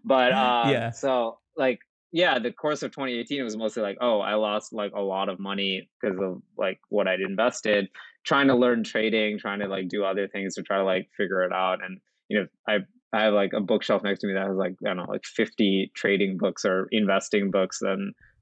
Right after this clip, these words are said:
Speaker 1: I, like, read all of them and was trying to figure out trading. Towards the end of the year, uh,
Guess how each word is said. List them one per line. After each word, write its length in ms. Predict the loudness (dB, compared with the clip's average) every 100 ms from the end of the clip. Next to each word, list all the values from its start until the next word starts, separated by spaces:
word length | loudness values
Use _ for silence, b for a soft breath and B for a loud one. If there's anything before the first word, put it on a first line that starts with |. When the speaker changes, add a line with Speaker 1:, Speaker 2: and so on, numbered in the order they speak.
| -2
Speaker 1:
I, 140 | 0 -2 _ _
like, 240 | 0 0 0
read 280 | 2 4 4
all 260 | 4 4 2
of 80 |
them 360 | 0 0 0 -2
and 100 | -4
was 120 | -6
trying 160 | -4 -4
to 80 | 0
figure 180 | 0 0
out 140 | 0
trading. 500 | 2 4 6 4 0 B B B _
Towards 240 | 4 6
the 80 | 6
end 100 | 4
of 60 | 4
the 60 |
year, 440 | 2 2 2 0 -2 _ _ _ _
uh, 500 | -4 -2 -2 -2 -4